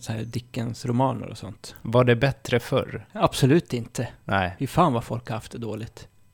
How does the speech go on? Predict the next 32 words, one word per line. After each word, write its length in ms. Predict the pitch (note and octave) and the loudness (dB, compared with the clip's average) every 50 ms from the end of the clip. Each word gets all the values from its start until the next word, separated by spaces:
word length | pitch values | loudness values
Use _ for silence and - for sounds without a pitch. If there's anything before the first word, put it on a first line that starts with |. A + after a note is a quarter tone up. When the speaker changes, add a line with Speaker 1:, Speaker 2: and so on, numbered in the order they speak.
| _ - | _ -6
Speaker 2:
Det 80 | - B2+ | -2 -2
är 40 | B2+ | 2
bara 240 | B2 C3+ B2+ B2 B2 | 6 6 6 6 6
att 80 | A2+ | 6
Speaker 1:
Och 100 | A2+ - | 4 6
Speaker 2:
dra 80 | A#2+ B2 | 8 10
Speaker 1:
på 60 | - | 10
många 220 | E3 D3+ C#3+ C#3 | 10 10 8 6
ställen 300 | - - D3 C3+ B2+ B2+ | 4 4 4 4 4 4
har 140 | B2 C#3 C#3+ | 4 4 4
man 140 | B2+ A#2+ G#2+ | 4 2 -2
ju 40 | A2 | -4
det 60 | A2 - | -4 -2
precis 400 | - F3+ B2 - D#3+ D3 B2 - | -2 -2 0 0 0 -2 -2 -4
så 80 | - | -6
här 120 | A2 A2 G#2 | -8 -6 -6
jävla 240 | G2+ G2+ - G2 F#2 | -8 -8 -8 -10 -10
dåligt. 420 | A2+ - - A#2+ A2+ A#2 - - | -10 -10 -10 -10 -12 -12 -14 -14
Fy 140 | - - C#3+ - | -14 -10 -6 -2
Speaker 2:
Ja. 60 | - | -2
Speaker 1:
fan. 180 | - - - B2+ - - _ _ - - _ _ _ | -2 -2 -4 -8 -14 -20 _ _ -20 -20 _ _ _
Speaker 2:
Dra 260 | - A#2+ B2 C3+ C#3 | 0 4 8 8 8
mössan 440 | C#3+ C#3 B2 - - - C#3 C#3 C3 | 8 8 4 4 2 2 2 4 4
över, 500 | B2 B2 A#2 A#2 A2+ A2+ G2+ E2 F2 - - - | 4 4 6 6 4 4 2 0 -4 -10 -6 -2
över 200 | C3 A#2+ A#2 A#2+ | 0 2 2 4
huvudet 680 | A#2+ B2+ A2+ G2+ G2 G#2+ F#2+ - _ - - - - - _ _ - _ - - _ - | 4 4 4 4 2 0 -2 -2 _ -16 -16 -16 -18 -20 _ _ -20 _ -20 -20 _ -2
och 140 | - A#2+ - | -2 0 2
sen 260 | - B2+ A2 A2 G#2 | 2 2 2 2 2
ner 160 | G#2+ G#2 G2+ | 2 2 2
i 80 | G2+ G#2+ | 0 -2
skorstenen 640 | - - - G#2+ - - - - G#2 G2+ G2 G2 G2+ | -4 -4 -6 -4 -4 -4 -4 -2 -2 -2 -2 -4 -6
bara. 140 | - - | -8 -10